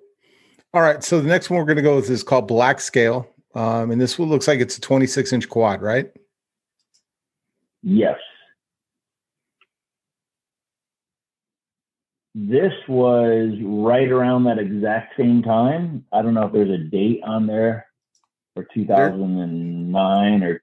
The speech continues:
Speaker 2: ten. I'm assuming it's probably two thousand nine if you see it on any of the files.
Speaker 1: I don't, dude, I'm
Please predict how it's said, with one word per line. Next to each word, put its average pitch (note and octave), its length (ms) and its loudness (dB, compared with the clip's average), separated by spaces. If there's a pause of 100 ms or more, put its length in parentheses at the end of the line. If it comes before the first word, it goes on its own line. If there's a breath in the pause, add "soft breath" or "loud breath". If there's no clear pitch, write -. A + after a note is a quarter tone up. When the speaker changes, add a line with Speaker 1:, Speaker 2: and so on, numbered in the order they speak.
Speaker 2:
ten. A#2+ 520 0
I'm F#2+ 180 -2
assuming D3 360 0
it's G2 80 -4
probably F#2+ 220 0
two - 60 -6
thousand F2 300 0
nine F#2 320 0
if E2+ 100 -6
you F2 200 -4
see G2 100 -2
it F2+ 80 0
on F2 160 0
any F2 180 -2
of D#2 60 -6
the E2+ 80 -2
files. F2 440 0 (720)
Speaker 1:
I C3+ 100 0
don't, F3 160 -2
dude, - 100 2
I'm - 140 2